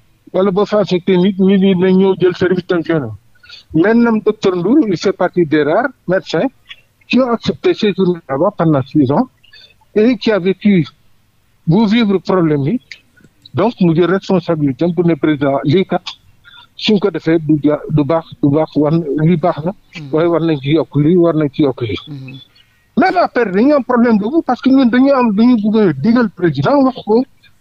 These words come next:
Speaker 1: mais dafa am ñi nga xam ne dañuy toog ba sa xalaat duñ ko àggale mukk président.
Speaker 2: Mm.
Speaker 1: Waaw,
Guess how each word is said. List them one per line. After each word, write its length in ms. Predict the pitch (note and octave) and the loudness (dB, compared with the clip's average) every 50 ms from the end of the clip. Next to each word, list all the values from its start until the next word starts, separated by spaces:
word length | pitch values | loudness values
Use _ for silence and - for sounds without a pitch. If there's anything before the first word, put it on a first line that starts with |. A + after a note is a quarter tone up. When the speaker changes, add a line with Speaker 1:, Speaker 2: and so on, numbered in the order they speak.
| _ | _
Speaker 1:
mais 380 | - C#4+ D#4+ D4+ C4 G#3 F3+ - - - | 0 0 2 2 0 -2 -4 -10 -8 -4
dafa 240 | - A#3+ A#3 C4+ C#4 C#4 | -4 -2 -2 0 -2 -2
am 160 | C4 B3+ B3 | 0 2 2
ñi 140 | A3+ A3+ B3+ | 4 4 4
nga 120 | C#4 C#4 | 2 2
xam 140 | B3+ - A#3+ B3 | 2 0 0 0
ne 80 | A#3+ | 0
dañuy 240 | A3+ G#3+ A#3 C#4 D4 | 0 2 2 2 2
toog 180 | - D4+ C4+ - _ - - - - _ _ _ | 2 0 -2 -4 _ -16 -20 -20 -20 _ _ _
ba 260 | - A3 C4 C4 A3 F3+ | -2 -2 -2 -2 -6 -6
sa 140 | - B3+ | -6 -6
xalaat 280 | A#3 - C4 B3+ A#3 F#3 E3 | -4 -2 -2 -2 -2 0 0
duñ 120 | G#3 B3 A3 | 0 0 2
ko 100 | - C4 | 0 -2
àggale 360 | A3 A#3+ B3 G#3+ B3 B3+ B3+ | -2 -2 -2 0 0 0 2
mukk 180 | A#3+ C#4+ D4+ - _ | 2 0 -2 -2 _
président. 420 | - G#3 G3 E3+ D3+ C3+ C3 A2 - _ _ _ _ | -2 -2 0 -2 -2 -4 -6 -8 -8 _ _ _ _
Speaker 2:
Mm. 320 | F3+ E3+ E3 D#3 D3+ - - - _ _ _ _ _ _ _ _ _ _ _ - | -20 -20 -18 -18 -20 -20 -20 -20 _ _ _ _ _ _ _ _ _ _ _ -4
Speaker 1:
Waaw, 280 | - - - - - | -4 -2 -4 -6 -8